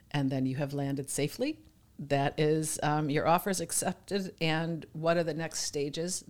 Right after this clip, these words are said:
that, uh, buyers and sellers kinda go through. Um, and then we have two more, but we'll leave that up, uh, for a surprise. So we really love that you've joined us, and we hope you join us next time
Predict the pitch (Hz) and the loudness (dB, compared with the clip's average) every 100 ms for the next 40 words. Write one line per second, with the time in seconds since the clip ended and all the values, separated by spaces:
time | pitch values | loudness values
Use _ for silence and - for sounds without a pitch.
0 | - 139 - - _ - 139 131 - 135 | -8 -8 -8 -20 _ -12 -8 -4 2 2
1 | 135 151 123 139 131 - 135 135 139 127 | 0 -6 -4 -2 -4 -4 -4 -2 -2 -4
2 | - 180 269 - - - - - - - | -4 -6 -6 -10 -20 -20 -20 -20 -20 2
3 | 196 202 202 202 - _ - - - - | 4 4 2 -4 -14 _ -20 -20 -20 -20
4 | _ - - 190 190 185 180 180 208 196 | _ -16 -2 2 2 2 0 0 -2 0
5 | 196 165 160 170 165 165 170 - 170 165 | 0 -2 -4 -4 -4 -4 -4 -4 -4 -4
6 | - _ - - - - - - 180 175 | -8 _ -20 -20 -20 -20 -20 -6 -4 -4
7 | - 190 135 - - - - - - 165 | -4 -4 -6 -12 -20 -20 -20 -6 0 0
8 | 156 - 170 160 - 147 156 185 196 180 | 0 -2 -2 -2 -6 -12 2 4 6 4
9 | 160 147 - 156 160 180 175 160 156 147 | 2 -2 -6 -4 4 6 6 2 -4 -4
10 | 151 151 139 135 190 - - - - - | -4 -2 -2 0 -4 -6 -10 -18 -20 -18
11 | - 165 165 - 165 - 151 160 151 151 | -4 -2 0 0 -4 -4 -6 -6 -4 -2
12 | 147 156 156 165 202 - 113 131 | -2 -2 -4 -6 -6 -6 -6 -6